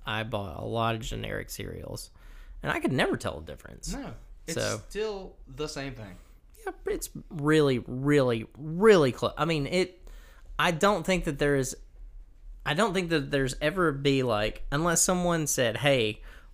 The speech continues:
Speaker 1: which one of these is a Fruit Loop?"
Speaker 2: Yeah.
Speaker 1: Right? I don't think I would be able to tell.
Speaker 2: No.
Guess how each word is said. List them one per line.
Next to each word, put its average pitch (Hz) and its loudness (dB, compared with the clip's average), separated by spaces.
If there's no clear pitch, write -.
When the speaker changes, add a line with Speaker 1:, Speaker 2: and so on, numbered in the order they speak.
Speaker 1:
which 143 2
one 156 2
of 143 2
these 135 2
is 123 -2
a 113 0
Fruit 98 -4
Loop?" 67 -10
Speaker 2:
Yeah. 113 -8
Speaker 1:
Right? 120 2
I 135 -2
don't 165 2
think 196 2
I 165 4
would 143 2
be 139 4
able 120 0
to 123 -4
tell. 120 -2
Speaker 2:
No. 139 -8